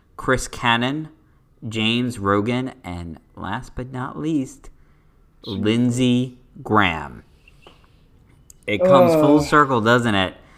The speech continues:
Speaker 1: So you have thirteen of them that were the House impeachment managers for the Clinton impeachment, and you have a list of all white men, uh, who were, yep, and,
Speaker 2: Yep.
Speaker 1: and one of them is a senator,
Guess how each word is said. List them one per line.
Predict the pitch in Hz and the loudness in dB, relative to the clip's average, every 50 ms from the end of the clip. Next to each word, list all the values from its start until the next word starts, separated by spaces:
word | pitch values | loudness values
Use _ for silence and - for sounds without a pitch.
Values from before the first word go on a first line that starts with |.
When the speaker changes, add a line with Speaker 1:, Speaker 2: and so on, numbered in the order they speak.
| _ _ | _ _
Speaker 1:
So | _ - 117 | _ -6 -4
you | 113 117 | 0 2
have | 117 110 101 92 - | 2 0 0 -2 -4
thirteen | - 135 135 135 131 - 147 143 139 | -2 -2 -2 -2 -2 -4 -4 -2 -2
of | 139 135 123 | -2 -2 0
them | 139 139 139 139 143 143 147 151 110 120 | 2 2 2 2 2 0 -2 -4 -4 -2
that | 113 113 113 110 107 | 2 4 4 4 4
were | 107 107 104 104 101 101 | 2 2 4 4 4 4
the | 95 98 95 95 95 | 2 0 0 -2 -2
House | 95 - 117 117 117 - - | -2 2 2 4 4 2 0
impeachment | 110 - 120 117 107 - 117 110 | -8 -8 -6 -8 -6 -6 -6 -4
managers | 107 107 104 104 98 104 104 95 - | -2 -2 -2 -4 -6 -8 -8 -10 -10
for | - | -12
the | 85 85 | -16 -16
Clinton | - - 101 98 95 - 107 | -14 -10 -10 -10 -8 -8 -8
impeachment, | 104 95 - 101 95 - 107 101 98 95 92 - - - - - - - - _ - | -8 -6 -6 -6 -6 -6 -8 -8 -8 -8 -12 -14 -20 -20 -20 -20 -20 -20 -20 _ -14
and | 87 90 | -12 -10
you | 87 82 | -10 -10
have | 82 78 | -10 -10
a | 78 78 | -8 -8
list | 87 95 95 90 - - | -6 -6 -6 -8 -8 -8
of | 92 90 85 - - - | -8 -8 -10 -10 -12 -10
all | 101 113 120 127 135 131 135 135 - - - - | -8 -6 -4 -4 -4 -4 -6 -8 -10 -16 -20 -16
white | 123 98 95 92 95 98 - - | -6 -2 0 0 0 0 -4 -8
men, | 95 92 80 76 64 50 - 58 - - - - - _ _ _ _ - - - - - | -12 -12 -12 -12 -14 -16 -18 -20 -20 -20 -20 -20 -20 _ _ _ _ -20 -20 -20 -18 -12
uh, | - 78 76 67 60 55 | -10 -10 -8 -10 -10 -12
who | - 90 98 90 | -10 -10 -8 -6
were, | 87 87 85 82 82 - - _ - | -4 -4 -4 -6 -6 -10 -14 _ -10
yep, | - 107 120 - - - - | -8 -6 -6 -6 -8 -10 -8
and, | 104 98 95 | -6 -6 -6
Speaker 2:
Yep. | 90 90 - - - | -6 -8 -12 -8 -8
Speaker 1:
and | 98 92 90 90 90 | -6 -6 -6 -6 -4
one | 92 98 110 | -4 -4 -4
of | 117 | -4
them | 123 127 | -4 -6
is | 131 131 135 | -6 -8 -10
a | 135 | -10
senator, | 127 143 135 127 120 110 107 107 120 | -6 -6 -4 -4 -2 -4 -4 -4 -6